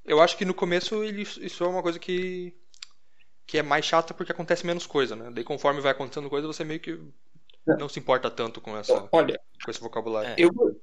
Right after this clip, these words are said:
Speaker 2: eu vou defender isso aí por dois motivos. Primeiro que tem que aplicar as correções de,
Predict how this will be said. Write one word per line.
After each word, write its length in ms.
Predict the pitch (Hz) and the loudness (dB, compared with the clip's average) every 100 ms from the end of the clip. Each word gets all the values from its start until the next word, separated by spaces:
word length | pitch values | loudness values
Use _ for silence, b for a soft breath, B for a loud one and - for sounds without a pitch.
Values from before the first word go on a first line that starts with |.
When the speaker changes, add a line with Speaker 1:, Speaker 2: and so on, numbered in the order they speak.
| - | 4
Speaker 2:
eu 120 | 175 | 6
vou 100 | 214 | 8
defender 480 | 254 262 320 262 160 | 8 6 6 8 10
isso 220 | 156 - | 8 6
aí 220 | 139 170 202 - - | 6 6 4 -4 4
por 120 | 185 | 6
dois 180 | 165 185 | 8 6
motivos. 480 | 208 214 - - - | 4 2 0 -8 -6
Primeiro 380 | - 180 247 262 | 0 6 6 6
que 280 | 254 226 - - 156 - | 0 -2 -4 -6 -4 -2
tem 100 | 196 | -2
que 180 | 202 - - - | -4 -8 -14 -4
aplicar 380 | 160 156 160 156 | -2 0 2 2
as 100 | 156 | 4
correções 480 | - 151 151 151 151 | 6 4 4 2 2
de, 220 | 156 156 | 2 0